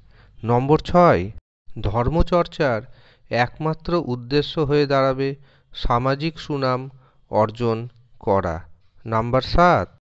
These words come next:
দুর্নীতিপরায়ণ মানুষের মধ্যে যে সবচেয়ে নিকৃষ্ট,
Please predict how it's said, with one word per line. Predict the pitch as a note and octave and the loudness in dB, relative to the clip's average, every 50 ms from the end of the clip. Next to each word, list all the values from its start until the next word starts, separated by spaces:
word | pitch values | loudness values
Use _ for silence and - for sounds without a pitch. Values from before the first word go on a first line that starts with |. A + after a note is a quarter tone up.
| _ _ _ _ _ - | _ _ _ _ _ -4
দুর্নীতিপরায়ণ | G#2 - - C3+ D3 D#3 D#3 E3 E3 - F#3+ F3 D#3+ - C#3+ C#3 D3 D#3 D3+ C#3+ B2 G2 F#2+ G#2 A#2+ - - _ _ _ _ - - | 2 4 4 4 2 0 -4 -4 -4 -4 -6 -4 -2 0 2 2 2 0 0 -2 -4 -6 -8 -12 -16 -20 -20 _ _ _ _ -14 -8
মানুষের | A2 G#2+ G#2 A2 B2+ C#3 C#3+ - E3+ E3 D#3+ | -2 0 0 0 0 -2 -6 -4 -4 -4 -2
মধ্যে | D#3 D#3 D#3 D3 C#3 C#3 D3+ D3 D3 D#3 - - _ _ _ _ - A2+ G#2+ A2 | -2 -4 -6 -6 -6 -4 -4 -4 -4 -6 -10 -18 _ _ _ _ -16 -14 -8 -4
যে | B2+ D3 D#3+ E3+ | -2 -2 -2 -2
সবচেয়ে | E3 - - C#3+ B2+ - - - E3+ D#3 C3+ B2 | -4 -4 -2 -2 -2 -2 -4 -6 -6 -4 -4 -4
নিকৃষ্ট, | A#2+ A#2 - - - B2 A#2 - - - | -6 -8 -8 -10 -6 -6 -6 -6 -6 -8